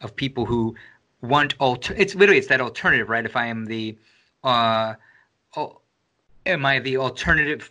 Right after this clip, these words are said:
uh, I'm a health enthusiast, or I'm a conspiracy theorist, I'm whatever, all these sorts of things. Um, that overlap, and I think, I actually had read something recently about Trump has met, oh, I know, fucking Bob Dobbs.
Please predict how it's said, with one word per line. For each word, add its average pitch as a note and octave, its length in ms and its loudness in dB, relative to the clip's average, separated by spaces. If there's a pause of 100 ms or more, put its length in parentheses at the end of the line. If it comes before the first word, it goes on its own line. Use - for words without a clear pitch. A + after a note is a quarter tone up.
(120)
uh, C3 80 -6 (220)
I'm C3 140 -2
a A2 40 0
health E3 420 0
enthusiast, D3+ 800 -4
or A2+ 80 -4
I'm A2 140 -6
a G#2+ 40 -10
conspiracy E3 580 2
theorist, C3 540 2
I'm A#2 240 -2
whatever, C3+ 460 2
all B2 100 -2
these A#2+ 180 -8
sorts - 200 -10
of A2 80 -8
things. B2 420 -2 (680)
Um, A2 400 0 (400)
that B2+ 280 6
overlap, C3 540 -4
and A2+ 100 -8
I A2 140 -6
think, C#3 500 -6
I C3+ 100 4
actually B2+ 280 0
had A2+ 100 0
read B2+ 200 2
something A#2+ 180 -10
recently C3+ 360 -4
about A2 300 -6
Trump D#3 400 -2 (960)
has D#3 560 -2
met, C3 380 -4 (200)
oh, D3 320 -6 (300)
I F#3 160 -2
know, B2+ 300 -2 (560)
fucking F#3+ 260 -2
Bob E3+ 400 -4
Dobbs. A#2 560 0